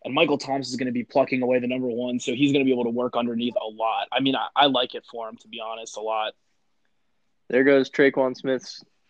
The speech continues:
Speaker 2: what's he in his fourth year? Third year? Third year breakout?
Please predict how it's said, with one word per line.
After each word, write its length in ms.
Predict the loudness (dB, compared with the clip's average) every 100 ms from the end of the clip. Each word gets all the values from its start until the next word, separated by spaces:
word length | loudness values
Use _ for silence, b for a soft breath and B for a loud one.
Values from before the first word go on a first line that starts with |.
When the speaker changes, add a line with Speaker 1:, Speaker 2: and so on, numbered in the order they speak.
| _ _ _ -8
Speaker 2:
what's 200 | -6 -2
he 60 |
in 60 | -2
his 120 | -4
fourth 280 | -2 -2 0
year? 240 | -2 -2 -6 _ 0
Third 180 | 2
year? 220 | 2 0 -4 -2
Third 200 | 0 2
year 120 | 4
breakout? 460 | 4 4 4 2